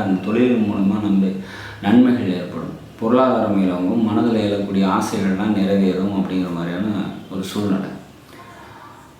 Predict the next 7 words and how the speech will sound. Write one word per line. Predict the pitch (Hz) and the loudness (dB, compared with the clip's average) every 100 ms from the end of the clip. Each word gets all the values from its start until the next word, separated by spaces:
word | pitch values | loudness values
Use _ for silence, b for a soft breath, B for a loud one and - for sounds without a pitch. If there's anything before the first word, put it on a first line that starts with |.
| - - - | -20 -20 0
தேவையற்ற | - 165 160 160 143 | 2 4 2 2 2
அலைச்சலும் | 131 143 143 135 156 - - - - 98 | 2 2 4 4 4 0 -6 -14 -6 0
விரயமும் | 110 127 165 147 139 139 | 4 4 4 4 6 4
கொஞ்சம் | 113 104 | 4 2
அதிகமா | 104 113 113 104 | 4 4 4 2
இருக்கும் | 98 87 85 85 - - 82 | -2 -4 -4 -8 -14 -12 -6
அப்படிங்கிறதும் | 90 107 104 98 - 151 101 | 0 2 4 2 2 2 4